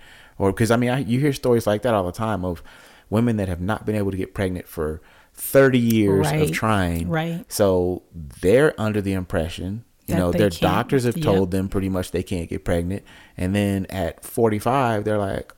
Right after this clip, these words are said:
Speaker 1: "Oh my God, I'm pregnant."
Speaker 2: Mm-hmm.
Speaker 1: And now they've created a whole lifestyle that is one of someone that can't have children.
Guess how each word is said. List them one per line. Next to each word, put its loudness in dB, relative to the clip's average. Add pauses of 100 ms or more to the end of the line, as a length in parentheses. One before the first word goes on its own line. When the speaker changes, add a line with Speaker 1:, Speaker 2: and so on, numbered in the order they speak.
(140)
Speaker 1:
"Oh -2
my -2
God, 0
I'm -2
pregnant." -6
Speaker 2:
Mm-hmm. -2 (840)
Speaker 1:
And 2
now 0
they've 2
created 0
a 0
whole 2
lifestyle -2 (580)
that 2 (300)
is 0
one 0
of -4
someone -2
that -4
can't -4
have -4
children. -2